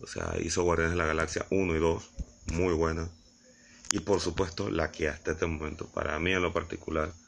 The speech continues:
hasta este momento, es lo mejor que se ha hecho en película de cómics, que es Logan. O sea, de verdad, la salida del personaje,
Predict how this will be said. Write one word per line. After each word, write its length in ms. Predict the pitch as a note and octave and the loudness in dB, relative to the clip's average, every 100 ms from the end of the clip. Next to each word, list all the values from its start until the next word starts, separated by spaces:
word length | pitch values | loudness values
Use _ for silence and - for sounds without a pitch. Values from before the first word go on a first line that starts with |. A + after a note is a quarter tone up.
| - | -20
hasta 160 | G2+ E2+ | -10 -6
este 140 | D#2+ | -4
momento, 460 | F2 D#2+ E2 F2+ F2 - - - - | -4 -2 -4 -4 -8 -14 -20 -20 -6
es 200 | E2+ E2+ | -2 0
lo 160 | F2+ F2+ | 2 2
mejor 400 | D#2+ D#2+ A2+ - | 0 -2 -2 -2
que 120 | D#2+ | -4
se 140 | D#2 | -2
ha 120 | D#2 | 0
hecho 280 | F2 F2 - - - - - - - - | 0 -2 -8 -12 -20 -20 -20 -20 -20 -8
en 140 | E2+ E2 | -4 0
película 400 | E2+ E2 F#2 D#2+ | 0 0 0 -2
de 100 | D2+ | 0
cómics, 420 | E2+ E2+ E2+ - - - _ - - - _ - | 0 -2 -4 -12 -20 -20 _ -20 -20 -20 _ -14
que 100 | - | -8
es 60 | D#2 | -2
Logan. 360 | D2 G1+ - - - | -2 -2 -6 -12 -14
O 40 | |
sea, 180 | - - - | -12 -12 -10
de 120 | - | -6
verdad, 460 | D2+ D2+ - G2+ - - _ _ - _ _ - - - _ - - - | -4 -2 -2 -2 -4 -10 _ _ -20 _ _ -20 -20 -20 _ -20 -20 -6
la 140 | - E2+ | -2 0
salida 420 | F2 F#2 B2 B2 | 2 4 4 4
del 120 | F#2 | 0
personaje, 640 | - - - D#2 D#2 D2+ | -2 -4 -4 -4 -4 -4